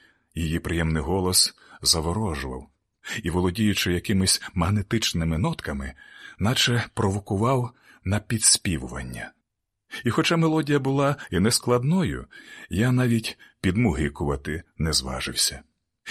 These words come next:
І раптом помітив, що поки Наташа співала, Гуля уважно дивилася на мене, уважно і дуже сміливо. Я омлів під її поглядом,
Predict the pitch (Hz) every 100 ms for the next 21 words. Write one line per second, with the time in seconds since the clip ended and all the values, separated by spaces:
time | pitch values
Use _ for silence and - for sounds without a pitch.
0 | - 85 85 - 85 90 104 110 92 80
1 | - - - - 90 - 101 92 87 101
2 | - 95 - 101 175 123 69 - _ _
3 | _ _ - 95 160 160 143 120 156 143
4 | 139 135 123 95 78 69 - 73 69 65
5 | 67 - - - - - 85 78 104 156
6 | 78 69 62 - _ _ _ - 92 127
7 | 127 120 120 - - - 110 113 104 78
8 | 65 - - _ _ _ - - 85 101
9 | - 131 139 143 131 73 - - 71 71
10 | 71 71 78 67 64 - 90